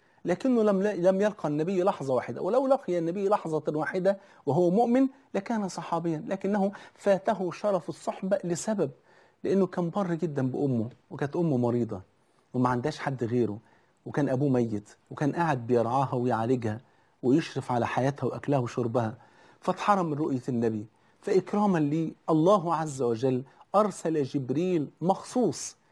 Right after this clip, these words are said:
للنبي محمد صلى الله عليه وسلم عشان واحد بس كان بيبر أمه. شوف، شفت قد إيه أنت غالية عند ربنا،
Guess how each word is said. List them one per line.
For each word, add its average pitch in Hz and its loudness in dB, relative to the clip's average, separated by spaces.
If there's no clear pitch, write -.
للنبي 135 4
محمد 120 -2
صلى - -4
الله 123 2
عليه - 6
وسلم 160 2
عشان 160 -2
واحد 143 -2
بس 139 -4
كان 143 -2
بيبر 127 4
أمه. 120 0
شوف، - 0
شفت 202 2
قد 131 0
إيه 196 4
أنت 156 4
غالية 143 4
عند 117 -2
ربنا، 120 0